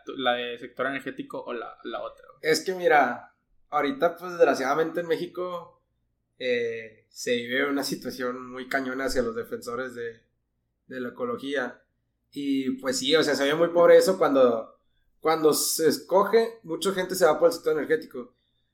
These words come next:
Speaker 2: ¿Por qué? Porque dice, "Es que no quiero que me maten".
Speaker 1: Sí.
Speaker 2: Y hay muchos activistas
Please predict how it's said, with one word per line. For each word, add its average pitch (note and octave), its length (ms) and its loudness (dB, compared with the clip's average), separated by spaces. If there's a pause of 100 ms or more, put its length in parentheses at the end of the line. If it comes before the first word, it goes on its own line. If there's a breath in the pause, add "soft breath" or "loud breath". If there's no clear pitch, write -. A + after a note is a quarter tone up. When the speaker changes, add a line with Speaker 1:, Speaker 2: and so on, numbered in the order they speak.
(200)
Speaker 2:
¿Por C3+ 240 -2
qué? D3+ 280 6
Porque C3 240 -6
dice, B2 220 0
"Es A2 100 -6
que C3 100 -10
no B2+ 100 -8
quiero B2+ 160 -4
que C3+ 60 -2
me C3 80 2
maten". A#2 500 -8
Speaker 1:
Sí. - 240 -16 (200)
Speaker 2:
Y C#3 140 0
hay B2 140 6
muchos C3+ 260 -2
activistas C3+ 1000 -4